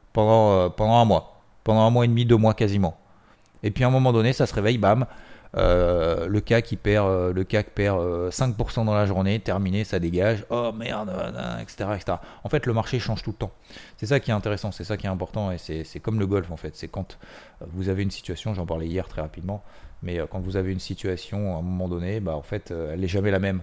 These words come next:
parce qu'en fait, tout le contexte avant, pendant, après est en train de changer, votre psycho, euh, n'est pas la même, votre historique n'est pas le même, euh, votre, vos positions en cours ne sont pas les mêmes,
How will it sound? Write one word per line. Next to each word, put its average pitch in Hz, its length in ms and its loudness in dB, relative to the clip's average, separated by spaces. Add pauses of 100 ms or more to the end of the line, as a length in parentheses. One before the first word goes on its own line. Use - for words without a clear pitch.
(140)
parce - 140 -12
qu'en - 120 -6
fait, 104 200 -4 (120)
tout 113 100 -6
le - 60 -10
contexte 107 420 -4
avant, 104 320 2
pendant, 98 420 0
après 101 260 -2
est 95 40 -2
en 92 140 -4
train 98 140 -6
de 90 60 -6
changer, 95 320 -4
votre 95 200 -8
psycho, 101 400 -4
euh, - 420 -10
n'est 98 120 -6
pas 98 120 -2
la 95 100 2
même, 101 240 -2 (460)
votre 95 220 -6
historique 98 420 -2
n'est 98 100 -4
pas 95 140 -2
le 90 60 -4
même, 98 260 -2 (480)
euh, 87 460 -2
votre, 92 340 -6
vos 90 140 -4
positions 110 420 -2
en 104 80 0
cours 101 200 -4
ne 98 80 -4
sont 95 160 -8
pas 95 120 -2
les 90 120 -2
mêmes, 101 280 -2